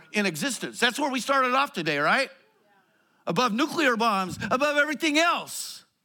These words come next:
Speaker 1: The Holy Spirit. And, and Paul is praying. He says, "I just want you not to just have an experience twenty year, years ago that was glorious, but for you to walk around as a demonstration of it."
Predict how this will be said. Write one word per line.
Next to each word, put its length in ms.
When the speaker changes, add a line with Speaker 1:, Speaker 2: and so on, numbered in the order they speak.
Speaker 1:
The 100
Holy 280
Spirit. 600
And, 160
and 200
Paul 280
is 100
praying. 320
He 60
says, 180
"I 120
just 220
want 260
you 120
not 240
to 80
just 340
have 280
an 100
experience 580
twenty 280
year, 200
years 240
ago 220
that 100
was 140
glorious, 840
but 100
for 140
you 220
to 80
walk 360
around 600
as 160
a 60
demonstration 680
of 140
it." 80